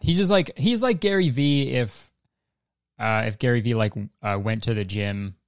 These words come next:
I'm sure Gary Vee goes to the gym. I'm saying, like, he's like, uh, he's like a, he's, he's like Gary Vee with, like, more shoulders. Um, but anyways, so he has these events called, like, ten X where people pay, like, thousands of dollars to, like,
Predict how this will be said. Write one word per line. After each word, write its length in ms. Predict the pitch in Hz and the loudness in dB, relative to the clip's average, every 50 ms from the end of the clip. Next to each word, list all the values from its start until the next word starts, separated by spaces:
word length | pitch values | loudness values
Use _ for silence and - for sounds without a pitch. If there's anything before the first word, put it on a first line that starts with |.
| _ _ _ _ _ _ _ _ _ _ | _ _ _ _ _ _ _ _ _ _
I'm 100 | - 135 | -6 -6
sure 180 | 117 - 160 143 | -2 0 0 2
Gary 240 | 110 127 117 110 104 | 2 2 2 2 0
Vee 140 | 95 104 | -2 -4
goes 260 | 95 98 95 92 92 - | -6 -6 -6 -8 -8 -8
to 100 | - 92 | -8 -8
the 100 | 92 90 | -8 -10
gym. 260 | - - 98 98 95 | -10 -8 -8 -4 -2
I'm 100 | 104 113 | -2 0
saying, 240 | 104 131 127 120 113 | 4 4 4 4 4
like, 140 | 110 104 | 2 2
he's 160 | - 123 117 107 | 2 0 0 0
like, 160 | 123 110 - - - | -2 -4 -6 -8 -6
uh, 80 | 151 | -6
he's 220 | 151 127 151 147 139 | -4 -2 -2 -2 -2
like 140 | 165 139 139 | -2 -2 -2
a, 160 | 131 120 117 | -2 -2 -4
he's, 360 | 113 - 139 147 160 139 - | -6 -6 -6 -4 -4 -4 -4
he's 220 | - 151 165 180 | -2 -2 0 0
like 160 | 202 196 156 131 | 0 0 2 2
Gary 240 | 156 165 170 160 | 2 2 2 2
Vee 180 | 131 139 139 139 | 2 2 2 2
with, 220 | 127 123 110 - | 0 0 -2 -2
like, 200 | 120 113 107 98 | -4 -4 -4 -4
more 240 | 104 110 110 110 107 | -6 -8 -8 -8 -8
shoulders. 680 | 104 - - - 117 110 110 107 110 - - 123 123 - - _ _ _ _ _ _ _ _ _ _ - | -8 -8 -6 -4 -4 -6 -6 -6 -10 -12 -12 -14 -14 -16 -16 _ _ _ _ _ _ _ _ _ _ -6
Um, 540 | 104 107 101 101 101 98 98 98 98 98 104 _ _ _ _ _ _ _ _ _ _ _ _ _ _ _ _ _ _ _ _ _ _ _ _ _ _ _ _ _ _ _ _ _ _ | -4 -2 -2 -2 -4 -4 -6 -10 -12 -14 -16 _ _ _ _ _ _ _ _ _ _ _ _ _ _ _ _ _ _ _ _ _ _ _ _ _ _ _ _ _ _ _ _ _ _
but 100 | - 170 | 2 4
anyways, 460 | 185 185 170 139 120 113 110 110 - - _ _ _ _ _ _ _ _ _ _ _ _ _ _ _ _ _ - | 4 4 4 2 0 0 -2 -6 -8 -8 _ _ _ _ _ _ _ _ _ _ _ _ _ _ _ _ _ -2
so 140 | - 180 | 2 4
he 80 | 175 180 | 6 6
has 120 | 190 185 | 6 4
these 120 | 170 185 160 | 4 2 0
events 280 | 147 135 143 143 135 | 0 2 0 0 0
called, 160 | - - 135 120 | 0 0 0 0
like, 140 | 120 110 - | 0 2 4
ten 220 | - - 165 123 | 4 4 4 2
X 380 | 120 113 113 - - - - - - | 0 0 -2 -4 -6 -8 -8 -10 -14
where 220 | _ 190 117 110 104 | _ -10 -10 -10 -6
people 300 | - 131 113 127 120 113 | -6 -4 -2 -2 -2 -2
pay, 280 | - - 120 120 117 | -4 -2 0 0 0
like, 180 | 117 113 110 101 | 2 0 -2 -4
thousands 420 | - - 123 117 120 120 120 123 | -4 -2 -2 0 0 0 -2 -4
of 100 | 120 113 | -4 -4
dollars 380 | 101 110 107 107 107 107 104 - | -4 -4 -4 -4 -4 -6 -8 -8
to, 120 | - 110 | -6 -6
like, 240 | 104 101 98 95 - | -6 -6 -6 -8 -14